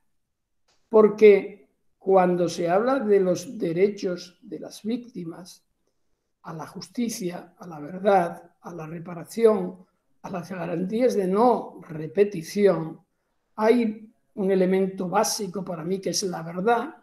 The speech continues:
que es la base de todo lo demás. Hay una necesidad de justicia, pero que no significa que tenga que concluir en una sentencia condenatoria.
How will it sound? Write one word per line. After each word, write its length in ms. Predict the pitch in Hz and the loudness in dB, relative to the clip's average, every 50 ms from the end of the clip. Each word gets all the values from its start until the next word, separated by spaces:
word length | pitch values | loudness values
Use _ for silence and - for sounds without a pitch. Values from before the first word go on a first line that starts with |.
| _ _ _ _ _ | _ _ _ _ _
que 100 | _ 180 | _ -16
es 120 | - - | -16 -14
la 140 | 196 170 151 | -12 -10 -4
base 340 | 160 196 240 220 - - 185 165 | 0 0 0 0 -2 -6 -10 -12
de 120 | 160 151 147 | -12 -16 -12
todo 280 | _ 196 180 175 175 | _ -8 -6 -6 -8
lo 140 | 165 160 156 | -12 -14 -14
demás. 480 | 156 175 180 208 233 247 285 - - _ _ _ _ _ _ _ _ _ _ _ _ _ _ | -14 -12 -10 -10 -8 -8 -10 -12 -12 _ _ _ _ _ _ _ _ _ _ _ _ _ _
Hay 340 | - 190 226 220 208 196 - - - | 2 6 6 6 6 4 -2 -4 0
una 280 | 226 214 214 196 175 | 0 2 2 2 0
necesidad 960 | 170 190 202 202 202 208 202 202 - - 208 185 - - 196 180 202 214 233 220 | 0 0 2 2 4 2 0 0 2 2 2 2 2 -4 -6 -4 -2 -2 -2 -2
de 140 | 214 175 | -4 -6
justicia, 840 | - - 196 185 - - _ - 247 240 - - 233 214 226 226 - | -6 -10 -14 -14 -16 -16 _ -10 -10 -10 -10 -4 -2 -2 -2 -2 0
pero 360 | - 196 190 196 185 180 - | 2 4 6 6 4 2 0
que 160 | - 202 202 190 | -6 -6 -4 -4
no 260 | 190 208 226 294 285 | -2 -2 0 0 -2
significa 1040 | - - 240 220 185 202 185 170 160 139 - - 233 247 247 - 208 180 175 - - | -2 -4 -8 -8 -8 -8 -8 -10 -10 -12 -12 -8 -8 -8 -6 -6 -8 -10 -10 -12 -14
que 120 | 185 160 | -16 -16
tenga 520 | - _ 196 247 269 262 214 180 175 156 | -4 _ 0 2 2 0 0 -4 -8 -8
que 180 | - 190 190 - | -12 -12 -12 -10
concluir 920 | - 233 196 180 170 - - - 175 165 185 214 262 302 285 - - - _ _ _ _ _ _ _ _ _ | -8 -4 -2 -2 -2 -4 -8 -10 -10 -6 0 2 2 2 2 0 -6 -16 _ _ _ _ _ _ _ _ _
en 300 | 208 208 202 196 196 214 | 4 4 4 6 6 4
una 280 | 285 330 311 247 196 | 6 6 6 4 2
sentencia 800 | 175 - - 190 175 170 - - 220 208 214 196 - 196 190 175 | -2 -4 -4 -4 -6 -6 0 6 6 6 6 6 0 -4 -8 -6
condenatoria. 800 | - 180 180 175 185 185 180 175 175 - 254 254 214 185 156 - | -4 -4 -2 -2 -2 -2 -2 -2 -2 -2 -2 -2 -2 -4 -8 -12